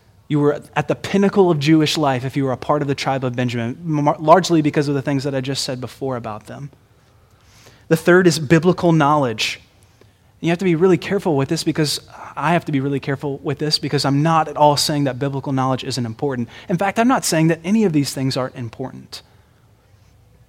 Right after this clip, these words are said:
What we're gonna get to are they your, where your ultimate treasure lies. Biblical knowledge in this day, the Pharisees were very well respected. And again, I wanna be careful with my comparisons, but I think of someone like a Doctor Young,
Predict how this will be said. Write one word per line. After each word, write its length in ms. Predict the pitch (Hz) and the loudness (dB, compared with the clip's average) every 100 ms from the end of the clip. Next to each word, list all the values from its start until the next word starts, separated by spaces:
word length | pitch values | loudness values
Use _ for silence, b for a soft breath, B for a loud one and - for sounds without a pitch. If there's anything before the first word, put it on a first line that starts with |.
| _ | _
What 140 | - 147 | -6 -2
we're 80 | 151 | 2
gonna 160 | 170 | 2
get 240 | 143 175 185 | 2 0 0
to 200 | - 151 | 0 4
are 120 | 143 | 4
they 160 | 143 143 | 2 0
your, 220 | 139 - - | 0 -4 -10
where 220 | 180 156 | -4 0
your 220 | 143 143 - | 2 0 0
ultimate 480 | 175 170 165 156 135 | -2 0 0 0 -2
treasure 560 | - 170 147 131 123 113 b b | -2 0 2 0 -4 -8 b b
lies. 680 | 143 151 135 107 104 - - - _ _ _ _ b b b _ | -2 0 0 -4 -6 -6 -8 -12 _ _ _ _ b b b _
Biblical 380 | 175 170 170 170 | 4 6 6 6
knowledge 400 | 156 160 160 170 | 6 6 4 2
in 180 | 156 156 | 2 2
this 200 | 170 - | 2 2
day, 200 | 151 151 | 2 2
the 80 | |
Pharisees 580 | 147 - 170 175 180 156 | 0 0 2 2 2 0
were 140 | 151 135 | 2 0
very 380 | 127 156 185 | 0 2 4
well 440 | 170 156 180 160 175 | 2 0 2 4 4
respected. 720 | 160 - - 165 - 151 147 B B | 2 0 -2 -2 0 0 0 B B
And 120 | 160 151 | 0 2
again, 160 | 180 | 6
I 60 | 170 | 6
wanna 180 | 165 165 | 4 2
be 100 | 160 | 0
careful 300 | 185 180 175 | 0 2 2
with 120 | 165 | 2
my 120 | 156 | 0
comparisons, 560 | 165 151 175 170 156 139 | 0 0 0 2 0 0
but 120 | 151 | -2
I 120 | 143 | -2
think 240 | - 196 | -2 2
of 100 | 190 | 2
someone 340 | - 170 170 165 | 2 0 2 2
like 200 | 147 151 | 0 0
a 100 | 151 | -2
Doctor 380 | 139 135 135 151 | 0 -2 -2 -2
Young, 380 | 156 160 127 | 2 2 2